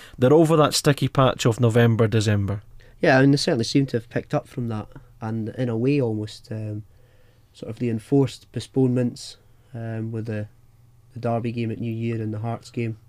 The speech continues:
Speaker 2: um, and be-, before that, and then obviously the, the break, and they seem to have really hit it running since the break. Maybe the trip to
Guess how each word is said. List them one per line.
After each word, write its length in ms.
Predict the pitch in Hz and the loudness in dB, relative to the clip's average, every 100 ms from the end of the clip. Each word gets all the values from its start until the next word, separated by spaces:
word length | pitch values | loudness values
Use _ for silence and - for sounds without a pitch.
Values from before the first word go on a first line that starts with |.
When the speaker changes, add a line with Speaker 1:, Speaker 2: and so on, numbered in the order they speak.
| _ - | _ -16
Speaker 2:
um, 220 | 98 104 107 | -12 -10 -10
and 140 | 110 | -8
be-, 80 | 110 _ | -10 _
before 320 | 117 - 123 113 | -12 -8 -6 -4
that, 220 | 113 - _ _ _ _ | -6 -8 _ _ _ _
and 100 | 110 | -4
then 80 | 117 | -2
obviously 260 | 110 104 110 | -2 -6 -8
the, 140 | 107 - - | -8 -10 -10
the 100 | 113 | -8
break, 480 | 117 127 123 - 120 | -2 -2 -2 -6 -8
and 160 | 110 | -8
they 60 | 110 | -4
seem 200 | - 139 | -2 -2
to 100 | 120 | -2
have 100 | 107 | -4
really 200 | 120 110 | -4 -2
hit 200 | 117 - | -6 -8
it 100 | 95 | -8
running 360 | 117 131 110 107 _ _ | -2 -2 -4 -8 _ _
since 320 | - 131 139 | -4 0 0
the 100 | 139 | -2
break. 220 | 117 110 107 | -6 -4 -2
Maybe 200 | 123 113 | -2 -4
the 100 | 104 | -6
trip 260 | - - - | -6 -8 -4
to 180 | 107 | -6